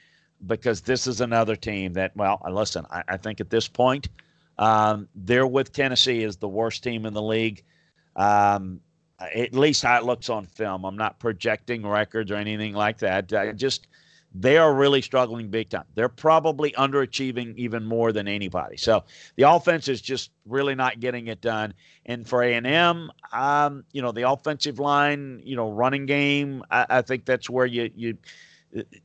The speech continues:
try to establish that a little bit more. Look, they're controlling the ball, but they're not converting enough. Uh, they're,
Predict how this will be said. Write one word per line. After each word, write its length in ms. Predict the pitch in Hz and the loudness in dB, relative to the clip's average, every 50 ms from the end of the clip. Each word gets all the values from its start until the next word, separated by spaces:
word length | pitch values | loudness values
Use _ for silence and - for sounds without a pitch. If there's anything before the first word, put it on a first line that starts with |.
| _ - - _ - | _ -20 -20 _ -2
try 240 | - 151 143 147 | 2 6 6 8
to 80 | 143 139 | 8 6
establish 540 | 127 - - 139 135 135 135 131 127 - - | 4 4 2 2 4 4 4 2 0 0 0
that 160 | 139 135 127 | 0 2 2
a 40 | 127 | 0
little 220 | 123 127 131 127 | -2 -4 -4 -4
bit 160 | 117 139 120 | -4 -4 -4
more. 300 | 127 131 131 131 139 - _ _ | -4 -2 -2 0 0 -2 _ _
Look, 200 | - 131 117 - | -4 -4 -4 -4
they're 140 | - 120 113 | -2 -4 -4
controlling 1040 | - - - 113 107 98 _ - - - 143 147 160 170 175 180 185 185 175 170 160 - | -4 -4 -8 -8 -8 -10 _ -18 -8 -2 2 4 4 4 2 0 -4 -6 -6 -12 -16 -10
the 120 | 143 143 135 | -6 -6 -2
ball, 380 | 113 147 143 143 143 147 143 | 2 4 6 6 8 6 6
but 220 | 117 104 120 - - | 4 2 -4 -4 -4
they're 120 | 113 107 | -6 -6
not 440 | 104 104 107 120 123 131 131 - _ _ _ _ _ _ _ _ | -6 -2 0 2 2 2 2 0 _ _ _ _ _ _ _ _
converting 520 | - 120 110 98 120 127 131 131 131 127 | -14 -12 -6 -2 0 0 0 0 0 -2
enough. 460 | 127 127 127 127 127 127 123 117 - _ _ _ _ _ _ _ - | -2 0 2 2 4 2 2 0 -4 _ _ _ _ _ _ _ -4
Uh, 220 | - 107 107 110 92 | -2 0 0 -2 -2
they're, 240 | 98 117 110 110 107 | -4 -4 -4 -4 -6